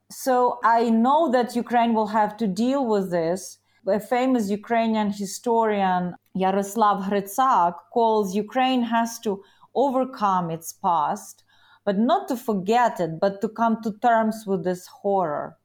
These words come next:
But also, I know that at this point, a lot of Ukrainians really un-, emerge with the confidence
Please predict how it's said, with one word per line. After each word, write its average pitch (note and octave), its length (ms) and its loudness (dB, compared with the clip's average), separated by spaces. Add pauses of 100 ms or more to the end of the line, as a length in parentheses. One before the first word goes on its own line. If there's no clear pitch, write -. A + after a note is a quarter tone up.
(220)
But A#3 180 2
also, D4 600 2
I A3+ 120 4
know C#4+ 340 4
that B3+ 200 2
at G3 200 2
this C4 240 0
point, C4+ 580 0
a G3 80 2
lot C4 260 2
of C4+ 120 -4
Ukrainians A#3 1040 -2
really D4+ 600 -2 (260)
un-, A3+ 300 -2 (280)
emerge A#3+ 640 2
with A3 360 0
the G#3 120 -2
confidence G#3 1120 -2